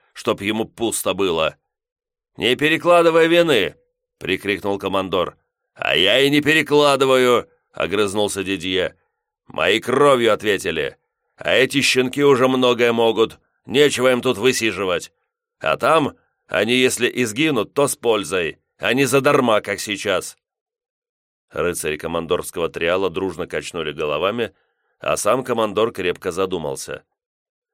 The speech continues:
Следующие десять минут прошли в гнетущем молчании.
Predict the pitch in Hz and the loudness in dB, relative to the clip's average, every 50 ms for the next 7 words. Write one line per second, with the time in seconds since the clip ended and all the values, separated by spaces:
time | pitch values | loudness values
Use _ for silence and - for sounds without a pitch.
0 | _ _ _ - - - 87 98 107 117 123 110 - - 113 110 104 110 110 107 | _ _ _ -20 -10 -2 -2 0 0 0 -2 -2 -2 -4 -6 -2 -2 -2 -2 -2
1 | 110 98 - 101 98 95 107 120 120 _ - 95 95 - - - 104 101 87 82 | -6 -10 -8 -6 -4 -4 -4 -4 -6 _ -2 -2 -2 -2 -4 -8 -10 -10 -10 -8
2 | 90 95 92 80 - 90 82 - - 90 85 82 80 80 80 78 - 82 71 69 | -8 -8 -8 -8 -8 -12 -10 -10 -10 -10 -8 -6 -4 -4 -4 -6 -6 -8 -8 -8
3 | 69 67 67 65 - | -8 -12 -12 -14 -14